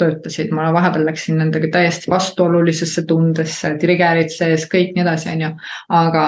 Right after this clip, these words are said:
mida enam ma tarbisin sellist teadmist, mitte neid uudiseid, kus kõik tapetakse või asjad lähevad kallimaks, vaid ma valisin kuulata rikast infot. <laughs> Noh, tõesti seda, kuidas elus on võimalik.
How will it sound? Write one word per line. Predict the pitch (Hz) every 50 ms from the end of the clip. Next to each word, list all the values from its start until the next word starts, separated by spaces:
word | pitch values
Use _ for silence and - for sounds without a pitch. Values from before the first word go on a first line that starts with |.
| 151
mida | 180 180 165 165 185
enam | 202 202 175 160
ma | 160 156
tarbisin | 170 180 185 185 180 - - - - - - - 160
sellist | - 165 156 151 156 151 - -
teadmist, | 175 160 160 160 156 - - - - - -
mitte | 165 160 - 160
neid | 160 160 160
uudiseid, | 170 165 165 170 160 - - - -
kus | 165 156 - -
kõik | 175 156 156 -
tapetakse | - 175 - - - 151 151 - - - - - - 151 151
või | 156 156 165
asjad | 170 - 170 160 -
lähevad | 165 160 151 156 156 -
kallimaks, | 185 185 190 185 165 151 147 147 147 - -
vaid | 156 151 156
ma | 151 160
valisin | 175 185 180 151 151 - - 220 160 160 - - -
kuulata | - 190 175 160 156 - - - 156 151 151 - - -
rikast | 214 226 220 - 170 160 156 - - - - 160
infot. | 160 160 - - 139 - - - - - - 180 190 - - -
<laughs> | - - - - - - - -
Noh, | 165 160 -
tõesti | 202 190 180 180 - - -
seda, | - 170 160 147
kuidas | 151 160 156 160 170
elus | 175 160 151 156
on | 151 147
võimalik. | 185 247 269 214 - - 160 - -